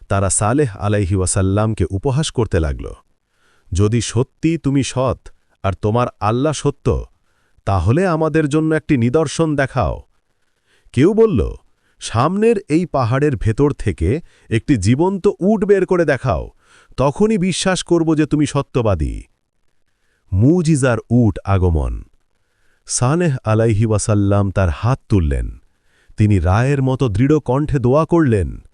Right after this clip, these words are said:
"হে আমার রব, তুমি সাক্ষী, আমি তোমার বার্তা পৌঁছে দিয়েছি। এখন তুমি তোমার নিদর্শন প্রকাশ করো,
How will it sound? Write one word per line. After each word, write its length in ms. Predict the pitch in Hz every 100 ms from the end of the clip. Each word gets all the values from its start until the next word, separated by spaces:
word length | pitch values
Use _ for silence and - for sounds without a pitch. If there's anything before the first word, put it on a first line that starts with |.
| _ _ _ _ _ _ -
"হে 160 | 123 165
আমার 280 | 160 151 123
রব, 300 | 135 123 69 - _ _ _
তুমি 200 | 123 135
সাক্ষী, 640 | 123 127 - - 101 65 57 _ _ _ -
আমি 220 | 110 156
তোমার 360 | 135 139 175 160
বার্তা 360 | 147 - 147
পৌঁছে 340 | 147 147 - 143
দিয়েছি। 540 | 139 117 - 67 52 - _ _ _ _
এখন 360 | 95 - 127 120
তুমি 280 | 135 170 156
তোমার 340 | 139 135 117
নিদর্শন 560 | 113 131 127 - 123 110
প্রকাশ 420 | 117 123 123 -
করো, 360 | 98 78 53